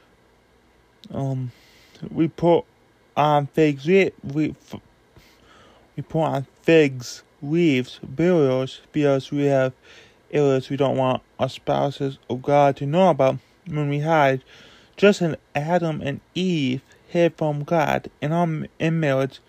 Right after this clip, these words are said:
lack of spiritual, emotional, and intellectual intimacy, intellectual, intellectual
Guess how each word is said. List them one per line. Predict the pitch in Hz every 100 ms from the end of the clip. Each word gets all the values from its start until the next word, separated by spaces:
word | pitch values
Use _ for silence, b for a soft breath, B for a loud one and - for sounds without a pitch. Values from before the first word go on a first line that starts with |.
| b b b b
lack | - 147 170 190 196
of | 175
spiritual, | - - - 156 165 165 190 190 165
emotional, | 156 156 160 165 - 170 160 143
and | 143 - _ _ _
intellectual | 175 175 - 147 139 135 _ - - 135 151 - B B B B B B B -
intimacy, | 170 170 - - - - 143 - - - 127 139 b b b b b b _ _ _ _
intellectual, | 151 151 147 135 127 127 - - - _ _ B B B B B B _ _ _ _
intellectual | 190 202 180 - 156 143 131 135 127 - - 135 156